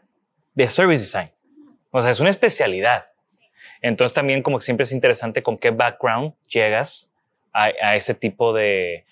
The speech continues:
de especialidades, ¿no? Y el hecho de que tú hayas llegado desde el diseño gráfico creo que es, es, es un muy buen match al final del día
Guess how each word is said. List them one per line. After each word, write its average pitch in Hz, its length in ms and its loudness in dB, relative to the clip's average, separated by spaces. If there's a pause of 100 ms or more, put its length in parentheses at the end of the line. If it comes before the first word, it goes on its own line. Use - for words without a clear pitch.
de 117 80 -2
especialidades, 107 880 0
¿no? 120 240 -8 (240)
Y 117 60 0
el 113 60 4
hecho - 160 0
de - 20 -10
que - 80 0
tú - 80 0
hayas 123 140 4
llegado 120 240 4
desde 120 140 4
el 107 40 -2
diseño 113 240 -4
gráfico 110 400 0
creo 107 160 -4
que 110 160 0
es, - 300 -4 (420)
es, 110 220 -2
es 143 180 2
un 139 300 2
muy 139 240 2
buen 127 180 2
match 143 260 0
al - 80 -4
final 107 280 -2
del 104 120 -2
día 117 240 -4